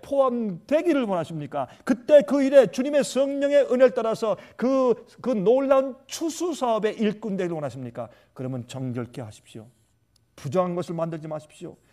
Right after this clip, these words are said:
오류를 건드리지 마십시오. 올바로 믿으십시오. 죄와 더럽혀진 생활을 살지 마십시오. 정-, 정결케 하는 생활을 사십시오.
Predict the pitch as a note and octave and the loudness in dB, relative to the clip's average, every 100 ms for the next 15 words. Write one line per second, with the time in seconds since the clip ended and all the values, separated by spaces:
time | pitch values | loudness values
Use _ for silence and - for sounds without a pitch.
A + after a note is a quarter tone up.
0 | _ E3 G3 G#3 A3 A3+ G#3+ G#3 G#3 G#3+ | _ 0 2 4 2 0 -2 -4 -6 -6
1 | G3 F#3+ - - A3+ G3+ _ - D#3 A3+ | -8 -10 -12 -16 -16 -16 _ -6 -2 0
2 | A3+ A#3 A3 G#3+ G3 - - A3+ G#3+ - | 0 2 2 0 -4 -8 -10 -6 -6 -8
3 | _ _ - C3+ D#3 D#3+ D#3+ D3+ D3+ _ | _ _ -8 -4 -2 0 0 0 -4 _
4 | C#3+ D3 C#3 C#3+ C#3 C3 _ _ - B2+ | -6 -6 -6 -10 -10 -12 _ _ -16 -14
5 | A#2 A#2+ G#2+ G#2+ F#2+ - A2 - - - | -14 -14 -14 -14 -16 -18 -20 -20 -20 -10
6 | - G#3 A#3+ F#3+ A3 C4+ C4+ C#4 B3+ B3 | 2 4 4 0 -4 0 2 2 2 0
7 | A#3 A#3 G#3 G#3+ - A#3 | 0 -2 -2 -4 -2 -2